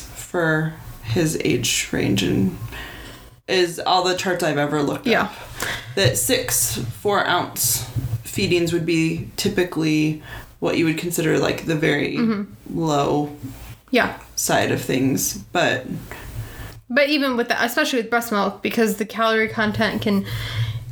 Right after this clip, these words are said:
Speaker 2: things can change in breast milk, and so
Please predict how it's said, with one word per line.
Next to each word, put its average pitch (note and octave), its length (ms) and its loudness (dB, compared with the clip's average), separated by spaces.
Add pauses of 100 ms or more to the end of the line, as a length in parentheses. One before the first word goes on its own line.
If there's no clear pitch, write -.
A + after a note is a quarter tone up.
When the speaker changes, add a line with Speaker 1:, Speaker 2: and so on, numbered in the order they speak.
(460)
Speaker 2:
things B3+ 280 2
can A#3 140 2
change C4+ 300 2
in B3+ 120 0
breast A#3+ 220 0
milk, A3+ 340 2
and G#3 520 -2
so A3+ 420 0